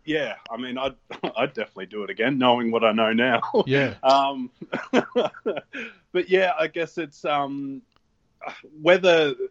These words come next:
Speaker 1: it was also sort of a contributing factor to getting Lynch and Caddy and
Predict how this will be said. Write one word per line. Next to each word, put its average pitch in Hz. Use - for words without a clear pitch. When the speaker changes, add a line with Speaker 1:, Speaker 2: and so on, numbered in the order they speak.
Speaker 1:
it 139
was 131
also 127
sort 117
of 107
a 107
contributing 107
factor 104
to -
getting 95
Lynch 110
and 90
Caddy 110
and 95